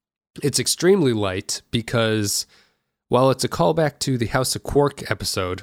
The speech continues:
which Dax explains in a exposition dump in one of her scenes with Worf, uh,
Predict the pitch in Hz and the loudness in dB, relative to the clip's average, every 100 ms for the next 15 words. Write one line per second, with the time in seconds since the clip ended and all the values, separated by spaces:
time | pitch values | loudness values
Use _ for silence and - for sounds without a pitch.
0 | - 107 98 - 107 107 - 101 - - | -4 -2 -2 -4 -2 -2 -2 -4 -4 -2
1 | 110 104 101 104 98 95 98 98 - 92 | 0 0 -2 -2 -2 -2 -2 -4 -6 -4
2 | 98 - 92 95 90 - - 101 95 92 | -4 -4 -4 -6 -4 -8 -4 -2 -2 -2
3 | 92 - 98 92 87 98 98 - - - | -4 -4 -6 -6 -4 0 0 -4 -12 -20
4 | _ _ _ 104 104 104 101 | _ _ _ 0 2 2 0